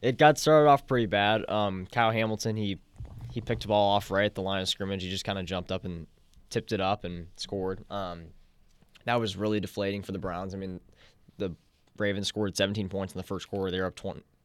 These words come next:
twen-, uh, seventeen to three at that point. Um, the Brown, I mean, they, the Browns were down fifteen at one point. They, they came back in the fourth quarter.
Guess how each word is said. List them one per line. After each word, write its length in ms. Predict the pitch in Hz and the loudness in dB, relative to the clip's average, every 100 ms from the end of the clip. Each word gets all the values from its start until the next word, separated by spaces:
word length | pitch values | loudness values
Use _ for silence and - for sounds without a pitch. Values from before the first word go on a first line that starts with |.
| _ | _
twen-, 220 | - 101 - | -12 -12 -10
uh, 160 | 90 | -10
seventeen 460 | 87 107 98 104 90 | -10 -10 -10 -10 -12
to 80 | 87 | -12
three 260 | 92 98 | -10 -8
at 80 | 98 | -8
that 180 | 98 92 | -8 -10
point. 260 | 92 90 - _ _ _ _ _ _ _ | -12 -12 -14 _ _ _ _ _ _ _
Um, 500 | 95 95 85 76 71 - _ | -8 -6 -6 -10 -14 -18 _
the 80 | 98 | -6
Brown, 220 | 104 98 | -4 -2
I 40 | |
mean, 140 | 104 101 | -4 -4
they, 140 | 101 - - | -8 -10 -12
the 80 | 107 | -8
Browns 280 | 101 101 | -6 -6
were 80 | 104 | -6
down 160 | 92 90 | -8 -6
fifteen 360 | - - 120 | -8 -8 -10
at 60 | 90 | -10
one 140 | 78 | -12
point. 300 | 76 73 71 | -12 -14 -8
They, 320 | 85 85 85 82 _ _ _ _ - | -8 -6 -8 -10 _ _ _ _ -8
they 160 | 92 | -8
came 200 | 87 101 | -6 -6
back 200 | 87 87 | -4 -4
in 60 | 87 | -6
the 60 | 87 | -10
fourth 260 | 90 85 | -10 -12
quarter. 460 | - 85 85 87 | -10 -8 -6 -8